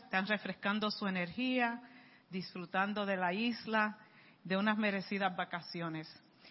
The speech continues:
Y ellos han estado desarrollando un tema, juntamente con otros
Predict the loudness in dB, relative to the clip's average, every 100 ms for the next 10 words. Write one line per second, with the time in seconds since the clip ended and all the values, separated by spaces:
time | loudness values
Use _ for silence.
0 | -20 -20 -20 -20 -20 _ -2 4 6 8
1 | 8 6 6 4 4 6 6 6 4 4
2 | 4 4 4 4 2 0 2 2 2 0
3 | -4 -14 -20 -20 -18 -10 -4 -2 2 4
4 | 4 0 0 0 0 -2 -2 -6